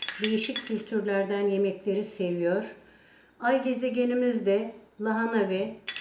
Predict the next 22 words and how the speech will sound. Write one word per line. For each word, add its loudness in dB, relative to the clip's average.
marul -2
çok 0
seviyor. -2
Biz -4
de -2
her -4
ikisini -4
birleştirip -4
değişik -8
bir -4
yemek -2
yapalım -4
is-, -12
dedik. -6
Arkadaşlar, -6
glutensiz -4
bulgur -4
kullanabilirsiniz -6
bu -8
yemeği -2
yaparken. -8
Ee, -8